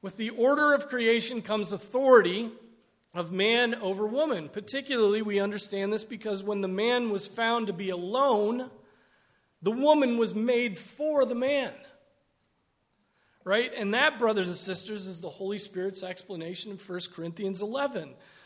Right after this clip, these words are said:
But I want you to understand that Christ is the head of every man,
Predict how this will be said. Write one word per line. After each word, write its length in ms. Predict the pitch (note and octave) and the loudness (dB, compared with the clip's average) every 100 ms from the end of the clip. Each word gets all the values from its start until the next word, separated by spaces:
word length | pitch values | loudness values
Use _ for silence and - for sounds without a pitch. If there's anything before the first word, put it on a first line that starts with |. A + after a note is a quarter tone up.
| _ | _
But 120 | - F#3+ | -2 2
I 80 | G3 | 2
want 380 | G#3 B3+ B3 | 4 2 0
you 120 | C4 A#3+ | -6 -6
to 120 | B3 | -4
understand 640 | A3 G#3+ - - A3+ G#3 | -4 -4 -4 -2 0 0
that 180 | E3+ - | -4 -8
Christ 600 | - F#3 F#3+ G#3+ - - | -4 0 0 0 -4 -6
is 160 | A#3 G#3 | -12 -6
the 100 | F#3+ | -4
head 200 | G3 G#3+ | -2 -2
of 100 | G#3 | -2
every 260 | G3+ A#3 | -2 -2
man, 540 | A#3 F#3 D#3 D3+ A3 | -2 -4 -6 -8 -10